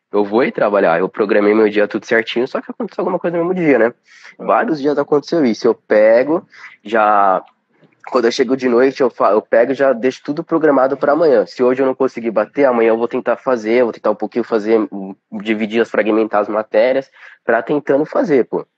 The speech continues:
Speaker 1: Pra tentando fazer. Mas, tipo assim, eu não, não fico decepcionado não, sabe, Léo? Tipo, mesmo que eu estudar uma hora por dia, cara, eu, tipo, eu falo, "Pô, vou estudar com atenção, vou estudar focado."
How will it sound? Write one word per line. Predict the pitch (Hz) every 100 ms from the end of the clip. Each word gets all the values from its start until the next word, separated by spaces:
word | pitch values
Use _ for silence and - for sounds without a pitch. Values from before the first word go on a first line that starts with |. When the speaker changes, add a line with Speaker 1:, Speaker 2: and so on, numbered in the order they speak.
| -
Speaker 1:
Pra | 98
tentando | 110 107 113
fazer. | - 156 147 110 - - - - -
Mas, | 135 -
tipo | -
assim, | 165 156
eu | 139
não, | 147 139 147 -
não | 147 147
fico | 165 175
decepcionado | 170 170 165 - 170 175
não, | 175 123
sabe, | 139 113
Léo? | 113 90 _ _ -
Tipo, | - - 131 120 113
mesmo | 113 135 170 165
que | 160
eu | 147 135 123
estudar | - 131 127 123
uma | 147
hora | 139 131
por | - 131
dia, | 101 120 156
cara, | - 113 101
eu, | 101
tipo, | -
eu | 110
falo, | 123 107
"Pô, | - 127
vou | 107
estudar | 104 120 107
com | - 117
atenção, | 135 143 - 123 104 87 - - -
vou | 92
estudar | 90 107 101
focado." | - 120 - - 104 123 117 98 87